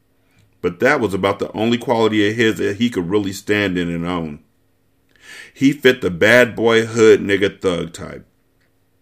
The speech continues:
His dark caramel complexion was laden with tattoos on his torso, chest, upper extremities, and up to the spots right behind his ears. He stood tall, around six feet and three inches.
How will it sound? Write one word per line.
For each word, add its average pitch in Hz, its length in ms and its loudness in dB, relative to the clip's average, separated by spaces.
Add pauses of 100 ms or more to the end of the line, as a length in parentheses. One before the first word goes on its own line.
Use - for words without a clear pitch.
(200)
His 107 180 -4
dark 117 320 2
caramel 117 420 2
complexion 101 520 -2
was 85 160 -6
laden 101 320 2
with 87 140 -4
tattoos 98 540 -4
on 82 120 -4
his 82 140 -10
torso, 98 600 -2 (260)
chest, 98 460 0 (320)
upper 107 240 -2
extremities, 90 680 -2 (220)
and 101 180 -2
up 110 160 0
to 107 80 -4
the 98 80 -2
spots 95 400 -6
right 95 180 0
behind 95 300 -4
his 87 160 -6
ears. 78 380 -6 (960)
He 131 120 -2
stood 135 320 2
tall, 120 320 4
around 95 240 0
six 110 300 -2
feet - 220 -4
and 92 120 -12
three 92 260 -4
inches. 82 460 -10